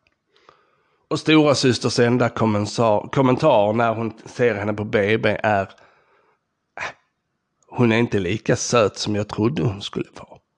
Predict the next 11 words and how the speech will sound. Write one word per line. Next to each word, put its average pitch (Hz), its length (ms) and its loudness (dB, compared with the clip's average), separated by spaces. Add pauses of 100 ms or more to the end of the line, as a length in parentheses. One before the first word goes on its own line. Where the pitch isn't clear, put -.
(1040)
Vilket 117 440 -2
gjorde 117 420 0
att 101 140 -10
jag, 87 220 -8
jag, 92 260 -4
jag 110 120 -2
kommer 107 180 0
aldrig 110 360 0
glömma 113 540 0 (1000)
den 110 160 -10
kommentaren. - 520 -12